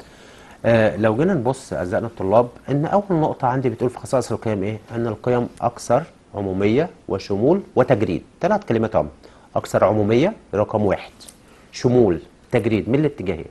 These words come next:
تعال ناخد مثال يوضح لنا النقطه دي. موقف الفرد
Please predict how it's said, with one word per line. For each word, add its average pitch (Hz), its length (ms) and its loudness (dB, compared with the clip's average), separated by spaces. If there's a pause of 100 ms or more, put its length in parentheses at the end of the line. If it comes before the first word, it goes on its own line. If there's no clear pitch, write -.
(160)
تعال 151 140 2
ناخد 131 220 -4
مثال 120 240 -4
يوضح 90 320 -4
لنا 110 80 -2
النقطه 101 220 -4
دي. 131 100 -6 (960)
موقف 170 380 4
الفرد 113 440 2